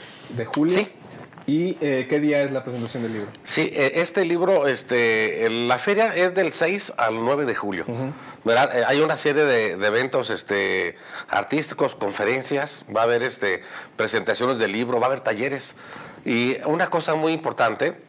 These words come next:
Speaker 2: es que vamos a, a acoger a todo tipo de público, porque va a haber, por ejemplo, talleres, este, e incluso para, para niños, eh,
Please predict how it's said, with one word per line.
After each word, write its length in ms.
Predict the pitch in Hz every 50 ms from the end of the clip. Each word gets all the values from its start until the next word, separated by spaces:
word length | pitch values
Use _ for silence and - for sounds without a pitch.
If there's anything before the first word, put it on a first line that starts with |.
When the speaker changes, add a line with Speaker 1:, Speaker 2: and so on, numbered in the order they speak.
| -
Speaker 2:
es 200 | - 127 123 -
que 100 | - 151
vamos 300 | 139 131 139 147 139 -
a, 180 | 143 120 101 90 87 76 - - - - - - - - - -
a 80 | - 107
acoger 320 | - - 113 127 147 151
a 100 | 151 151
todo 160 | 151 151 151
tipo 240 | 147 147 - 139 131
de 80 | 123 -
público, 420 | - 135 135 123 - 113 95 - - - - - - -
porque 200 | - 117 - 123
va 60 | 127
a 40 | 135
haber, 140 | 131 117 -
por 100 | 131 120
ejemplo, 320 | - 135 139 139 147 135
talleres, 500 | - 123 117 107 123 135 135 139 - -
este, 640 | 110 - - - 107 101 98 92 92 92 - - - - - - - - - - - - -
e 100 | - 113
incluso 320 | 107 113 139 135 143 139
para, 300 | - 110 107 104 95 -
para 500 | - 101 101 98 101 95 92 92 92 92
niños, 560 | 98 113 143 180 180 135 110 104 - - - - - - - -
eh, 380 | 98 101 98 98 95 85 -